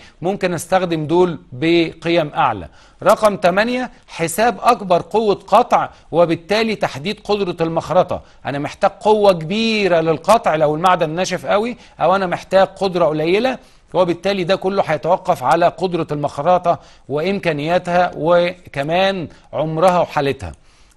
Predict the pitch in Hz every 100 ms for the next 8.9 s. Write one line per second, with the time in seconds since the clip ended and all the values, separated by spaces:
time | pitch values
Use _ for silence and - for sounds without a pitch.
0 | 139 202 - 196 - 220 240 226 208 180
1 | 165 214 226 156 135 196 180 156 139 202
2 | 220 151 143 180 190 160 208 226 220 247
3 | - _ 180 190 175 175 156 160 196 170
4 | 190 165 175 208 185 165 147 147 - 208
5 | 175 156 135 143 170 170 170 185 180 185
6 | 180 - - _ _ - 143 - 202 143
7 | 190 190 160 139 214 233 185 160 180 185
8 | 156 151 156 180 170 160 185 180